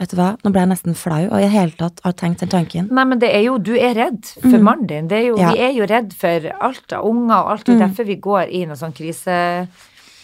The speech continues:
Speaker 2: Det er jo, det er jo det som skjer når
Speaker 1: Mm.
Speaker 2: man blir, eh, engstelig. Men det, det lure er jo å prøve å, å finne,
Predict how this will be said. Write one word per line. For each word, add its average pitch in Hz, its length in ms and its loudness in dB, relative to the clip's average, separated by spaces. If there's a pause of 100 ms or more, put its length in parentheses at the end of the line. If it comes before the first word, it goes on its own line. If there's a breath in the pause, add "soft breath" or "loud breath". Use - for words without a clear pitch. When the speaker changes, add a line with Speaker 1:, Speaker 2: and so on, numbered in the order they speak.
(180 soft breath)
Speaker 2:
Det 180 140 0
er 233 60 2
jo, - 0 -
det 190 240 -2
er 208 80 4
jo 196 100 -2
det 190 80 0
som 170 140 -8
skjer 175 340 -2 (160)
når 233 80 4
Speaker 1:
Mm. 214 60 4
Speaker 2:
man 170 160 0
blir, 170 260 -2
eh, 151 720 -8
engstelig. 180 340 -6
Men 202 220 -2 (480 soft breath)
det, 202 300 -4
det 196 100 -4
lure 208 400 -2
er 175 160 0
jo 151 120 -2
å 143 200 -4 (400)
prøve 170 460 0
å, 139 480 -6
å 151 100 -4 (240)
finne, 165 600 -4